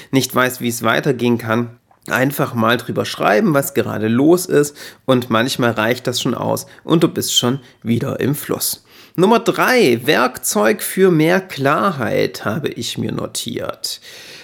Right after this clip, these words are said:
Damit meine ich, wenn man in konkreten Schreibprojekten feststeckt, jetzt nicht unbedingt über dieses Feststecken wie im letzten Punkt zu schreiben,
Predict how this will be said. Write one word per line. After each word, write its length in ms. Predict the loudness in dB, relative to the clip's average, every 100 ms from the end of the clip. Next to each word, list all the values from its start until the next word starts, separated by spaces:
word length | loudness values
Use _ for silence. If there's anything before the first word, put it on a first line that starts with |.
| -2
Damit 360 | 2 2 0 0
meine 460 | 2 2 2 2
ich, 260 | 0 -2 0
wenn 120 | 2
man 140 | 2
in 120 | 0 -2
konkreten 520 | -2 -2 -2 -2 -4
Schreibprojekten 720 | -4 -4 -4 0 0 0 -6
feststeckt, 800 | -6 -6 -6 -10 -2 -2 -2 -10 -20 -4
jetzt 180 | -4 4
nicht 200 | 4 4
unbedingt 420 | 2 2 2 0
über 140 | 2 0
dieses 320 | 0 -2 -4
Feststecken 760 | -2 -2 -2 -4 -4 -2 -2 0
wie 120 | 0
im 120 | 2
letzten 320 | 0 -2 -6
Punkt 280 | -2 -4 -2
zu 100 | -6
schreiben, 520 | -6 0 0 2 -2